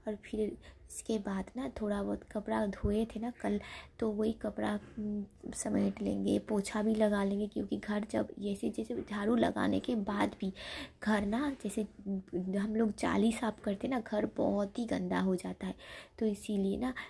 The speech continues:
पहले आज पोछा लगाएंगे, क्योंकि घर गंदा है। और फिर उसके बाद जाएंगे खाना बनाने में। खाना आज ज़्यादा, मतलब मम्मी थोड़ा सा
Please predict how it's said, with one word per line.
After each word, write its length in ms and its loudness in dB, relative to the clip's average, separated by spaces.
पहले 280 4
आज 240 2
पोछा 340 -4
लगाएंगे, 540 -2
क्योंकि 500 -2
घर 180 0
गंदा 360 -4
है। 240 -2
और 100 0
फिर 260 0
उसके 340 0
बाद 280 -4
जाएंगे 400 0
खाना 400 0
बनाने 380 -6
में। 120 -6
खाना 440 0
आज 160 2
ज़्यादा, 260 2
मतलब 240 -4
मम्मी 380 0
थोड़ा 140 2
सा 200 2